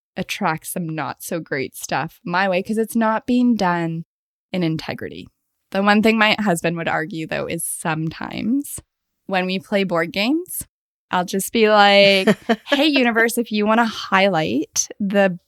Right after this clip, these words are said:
Speaker 1: best areas for me to place my parts," we like to play Settlers of Catan, so it's strategic.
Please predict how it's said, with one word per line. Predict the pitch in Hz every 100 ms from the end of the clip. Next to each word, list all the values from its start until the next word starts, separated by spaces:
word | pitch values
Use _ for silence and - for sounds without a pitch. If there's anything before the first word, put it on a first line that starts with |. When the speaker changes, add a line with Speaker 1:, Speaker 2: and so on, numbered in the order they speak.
| -
Speaker 1:
best | 185 190 - -
areas | 175 175 165 165
for | - 180
me | 175 170 165
to | 165
place | - - 160 160 - 175
my | 156 156 160
parts," | - - 185 -
we | 165
like | 160 -
to |
play | - 190 190
Settlers | - - 160 165
of | 202
Catan, | - - 165 156 214
so | - -
it's | -
strategic. | - 185 - 180 247